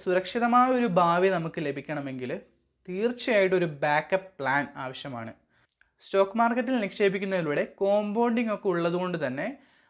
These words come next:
ഒരു നിശ്ചിത കാലത്തിന് ശേഷം നമുക്ക് നല്ലൊരു വരുമാനം തന്നെ നമുക്ക്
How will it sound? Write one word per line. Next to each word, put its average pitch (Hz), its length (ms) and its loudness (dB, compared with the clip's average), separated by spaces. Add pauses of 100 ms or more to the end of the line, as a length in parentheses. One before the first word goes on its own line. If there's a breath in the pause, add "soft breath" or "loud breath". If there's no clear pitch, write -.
(120 soft breath)
ഒരു 254 200 2
നിശ്ചിത 240 360 0 (160)
കാലത്തിന് 190 380 4 (100)
ശേഷം 156 320 0 (120)
നമുക്ക് 170 300 -4
നല്ലൊരു 220 440 2
വരുമാനം 156 420 -2
തന്നെ 143 200 -6
നമുക്ക് 135 240 -10